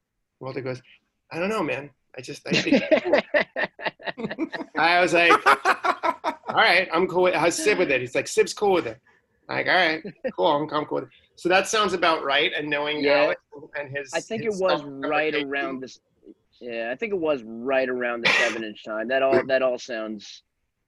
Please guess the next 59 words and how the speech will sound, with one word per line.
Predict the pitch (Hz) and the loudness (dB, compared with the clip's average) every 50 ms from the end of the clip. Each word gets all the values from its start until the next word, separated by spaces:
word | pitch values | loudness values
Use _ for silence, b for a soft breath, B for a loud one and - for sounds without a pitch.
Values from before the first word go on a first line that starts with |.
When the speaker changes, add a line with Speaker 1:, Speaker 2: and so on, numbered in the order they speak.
| _ - | _ -10
Speaker 2:
sounds | - 135 117 117 113 95 104 | -4 -2 -2 -2 -2 -4 -4
right. | 113 113 110 101 98 - - | -2 -2 0 -2 -2 -4 0
'Cause | - 165 | 0 2
he's | 156 165 147 | 4 4 4
Speaker 1:
It | 175 196 | 4 6
Speaker 2:
on | 226 | 4
Speaker 1:
is | - 233 | 4 2
Speaker 2:
the | 185 - 170 | 2 0 0
Speaker 1:
right | 160 120 104 | 2 0 0
Speaker 2:
seven | 95 104 107 | 0 -2 -4
inch. | 110 123 | -2 -2
Speaker 1:
because, | 165 165 151 - - _ _ _ _ - | -2 -2 -2 -4 -10 _ _ _ _ -6
because | 165 156 175 156 | -4 -2 0 2
on | 180 170 | 2 2
the | 165 156 | 2 0
seven | 156 - 196 196 214 208 196 170 | -2 -2 -2 -2 0 0 0 -2
inch, | 143 135 143 143 - - - - - - | -2 -4 -6 -8 -8 -8 -10 -10 -8 -4
I | 160 165 | -2 -2
played, | 160 - - 196 180 175 170 165 147 127 _ - | -2 -2 -2 0 0 2 2 0 -2 -4 _ -8
I | 156 147 | -8 -8
played | - - 196 185 160 | -4 -2 -2 -2 0
bass, | 147 165 160 160 156 - | 0 0 0 0 -2 -2
but | 156 151 | -2 0
I | |
also | 151 156 170 - 170 | 0 0 -2 -2 -6
played | - - - 147 147 147 | -8 -4 -2 -2 -2 -4
second, | - - 147 143 - 156 147 - | -4 -6 -6 -6 -6 -6 -8 -6
I | 151 | -6
played | 147 - 170 165 160 | -6 -4 -4 -4 -2
some | - 156 151 | -4 -4 -4
of | 139 | -4
the | 139 | -4
guitar | 139 135 - 147 151 151 147 139 | -6 -6 -2 0 0 2 2 0
on | 120 113 | -2 -6
that. | 110 - - - - _ _ _ _ _ _ _ _ _ _ _ _ _ | -12 -14 -18 -20 -20 _ _ _ _ _ _ _ _ _ _ _ _ _
So | - - 156 | -4 -2 0
Walter | 147 151 165 175 185 208 - | 2 4 2 2 2 0 -4
played | - 202 196 180 | -4 -2 -2 0
guitar, | 165 175 - - 165 160 160 160 156 143 | -2 -2 -4 -2 0 0 0 0 0 0
I | 143 165 | -2 0
did | 156 180 175 - | 0 0 -4 -4
some | - 170 | -4 -6
guitar | 156 156 156 - 156 151 151 151 | -6 -6 -6 -6 -4 -2 -2 -2
tracks, | - - 151 143 143 143 - - - - | -2 -2 -2 0 -2 -2 -6 -12 -10 -6
and | 139 139 | -6 -6
I | 135 | -6
played | - - 147 143 131 | -4 -4 -4 -4 -2
bass. | - 151 143 143 - | 0 -2 -2 -2 -4
And | - 147 | -8 -8
if | 139 - | -8 -8
you | 143 139 | -8 -8
look | 139 147 170 185 185 | -4 -2 -2 0 -2
at | 185 - | -2 -6
the | 151 127 127 120 | -6 -8 -4 0
back | 156 165 185 185 156 147 151 147 - - | 2 2 4 4 2 2 0 -2 -4 -8
of | 135 131 | -12 -12
the | 135 | -12
seven | 127 - - 170 160 160 170 151 139 | -10 -4 0 0 2 2 0 -2 -4
inch, | 127 127 139 - - - - _ | -4 -8 -8 -12 -16 -18 -18 _